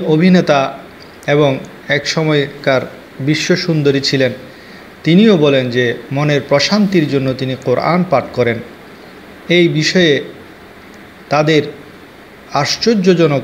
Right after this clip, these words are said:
অভিজ্ঞতার কথা আপনাদের সাথে আজ আলোচনা করব। আশা করি শেষ পর্যন্ত সাথেই থাকবেন। প্রিয় বন্ধুরা,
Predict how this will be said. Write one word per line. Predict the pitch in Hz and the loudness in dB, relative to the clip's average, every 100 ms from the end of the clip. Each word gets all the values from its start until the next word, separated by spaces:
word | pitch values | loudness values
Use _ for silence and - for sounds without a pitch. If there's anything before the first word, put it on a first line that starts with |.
| - | -4
অভিজ্ঞতার | 156 139 185 175 165 151 127 | -2 0 2 2 2 2 0
কথা | 135 123 123 117 - - - - - - - - | -2 0 -2 -2 -6 -20 -20 -20 -20 -20 -20 -6
আপনাদের | 131 - 156 151 139 | -6 -2 -2 0 0
সাথে | - 123 131 | -2 -2 -2
আজ | 123 127 120 - - | 0 0 0 -6 -6
আলোচনা | 120 123 120 180 165 | -4 -4 -2 0 0
করব। | 143 123 120 117 | 0 -2 -4 -6
আশা | 127 131 185 | -6 -4 -4
করি | 180 135 | -2 -4
শেষ | 123 135 - | -2 -4 -2
পর্যন্ত | - 170 151 143 127 120 - | -2 0 0 -2 0 -2 -2
সাথেই | - 147 185 185 | -4 -2 2 0
থাকবেন। | 165 135 131 113 - - - - - - - - | 0 -2 -2 -2 -8 -20 -20 -20 -20 -20 -20 -4
প্রিয় | 156 156 | 0 2
বন্ধুরা, | 160 180 185 175 117 | 4 4 4 4 0